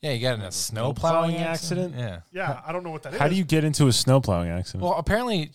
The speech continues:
Speaker 1: Jeremy Renner does a whole bunch of, like, like, ma-, labor jobs
Speaker 3: Yeah.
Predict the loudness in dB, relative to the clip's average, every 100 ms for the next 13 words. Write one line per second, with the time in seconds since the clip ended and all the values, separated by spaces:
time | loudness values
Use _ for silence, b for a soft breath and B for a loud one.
0 | _ -4 -2 0 0 0 -2 -4 -6 -8
1 | -8 -12 -12 -8 -4 -4 -2 -2 -2 -6
2 | -10 -10 -10 -10 -14 -20 -20 _ _ _
3 | -18 -18 -18 _ _ -18 -18 -16 -12 -10
4 | -10 -14 -12 -12 -12 -14 -14 -14